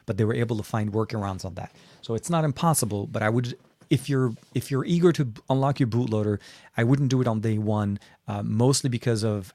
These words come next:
again, till development is up to, up to par to catch up with what's going on, and they can get everything working.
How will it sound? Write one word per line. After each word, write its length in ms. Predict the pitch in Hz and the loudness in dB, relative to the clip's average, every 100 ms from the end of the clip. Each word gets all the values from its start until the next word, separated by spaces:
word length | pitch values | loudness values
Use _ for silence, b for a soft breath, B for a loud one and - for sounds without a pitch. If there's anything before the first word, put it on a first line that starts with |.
| - | -6
again, 420 | 107 110 104 113 - | -2 -2 -2 -4 -2
till 240 | 123 123 | 0 2
development 480 | 113 117 117 120 107 | 0 -2 -2 -2 -4
is 160 | 98 - | -4 -6
up 160 | 120 - | -10 -6
to, 220 | 113 107 - - | -4 -4 -6 -8
up 100 | - | -6
to 80 | 120 | -4
par 260 | - 117 | 0 0
to 80 | 107 | 0
catch 280 | - 104 135 | -4 -4 -4
up 100 | 127 | -2
with 100 | 135 | 0
what's 140 | 131 | 0
going 220 | - 139 | 0 0
on, 160 | 151 156 B B B B | 0 0 B B B B
and 140 | 120 113 | -2 0
they 40 | |
can 140 | 113 | 0
get 140 | 107 104 | 0 -2
everything 300 | 104 104 98 | -4 -6 -6
working. 300 | 98 - | -6 -10